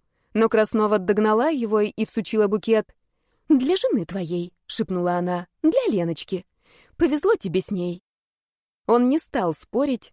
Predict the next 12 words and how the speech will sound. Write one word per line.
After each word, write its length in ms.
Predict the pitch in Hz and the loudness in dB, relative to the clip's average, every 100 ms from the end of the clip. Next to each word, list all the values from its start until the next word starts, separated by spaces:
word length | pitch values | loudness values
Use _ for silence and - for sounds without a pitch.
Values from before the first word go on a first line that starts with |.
| - | -4
забрал 420 | 196 214 214 208 | 0 2 2 -2
букет. 480 | 226 262 160 151 _ _ _ _ _ - | -2 -6 -8 -10 _ _ _ _ _ -2
Потом 300 | 214 220 220 | 0 2 2
почувствовал, 560 | 226 269 370 - 196 | 0 -2 -6 -2 -2
что 200 | 196 - | -2 -4
Варвара 380 | 196 196 196 196 | -2 0 0 0
в 80 | 190 | -2
карман 340 | 208 196 196 | -2 0 0
его 220 | 196 190 202 | 0 -2 -2
куртки 380 | 285 - - | -4 -6 -6
суёт 420 | 208 - 208 214 185 | -4 -2 2 2 0
бутылку, 600 | 190 - 311 330 240 | -4 0 0 0 -2